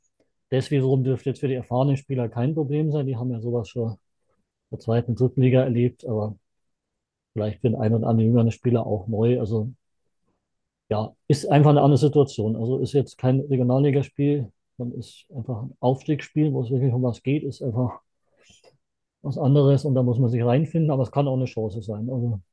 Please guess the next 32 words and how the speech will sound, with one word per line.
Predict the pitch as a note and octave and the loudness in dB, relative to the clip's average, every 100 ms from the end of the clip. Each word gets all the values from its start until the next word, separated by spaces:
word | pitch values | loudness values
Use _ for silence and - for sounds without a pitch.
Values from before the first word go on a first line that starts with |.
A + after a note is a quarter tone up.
| _ - | _ 2
kann | B2+ | 4
ja | |
durchaus | B2+ C3 - | 6 6 4
auch | A#2+ | 2
sein, | C3+ B2+ | 4 4
dass | B2 | 2
das | - - | -2 0
Cottbus | C#3 C3+ - C3 - - _ _ | 2 2 4 2 2 -14 _ _
jetzt | _ _ | _ _
den | A#2+ | -4
Druck | C3 C#3+ | -2 0
hat, | D3+ C#3+ C#3+ | 0 0 2
daheim | B2 C3 C#3 D3 G#2+ _ - _ _ _ _ _ _ | 4 6 4 2 -4 _ -20 _ _ _ _ _ _
was | C3 - | -10 0
holen | C3 C#3+ | 2 2
zu | C#3 C#3+ | 0 0
müssen | C#3+ C#3 | 0 -2
und | C#3 A#2 | -8 -8
das | A2 | -6
für | A2+ | 0
Haching | A2 A#2 A#2+ | 2 2 0
eher | A#2+ | 0
eine | A2+ | -4
Chance | A#2 G#2+ A2 | -2 -4 -4
ist, | A2+ G2+ - | -10 -12 -10
wo | A#2+ | -8
die | B2 | -6
dann | A#2+ B2 C3+ _ _ _ _ _ - | -4 -6 -8 _ _ _ _ _ -4
befreiter | G#2 A2+ A#2+ A#2 | 0 2 4 2
ausspielen | G#2 - G2+ | 0 -2 -4
können. | G2 G2 | -4 -6
Also, | G#2+ A2+ A#2+ F#2+ | -2 0 0 0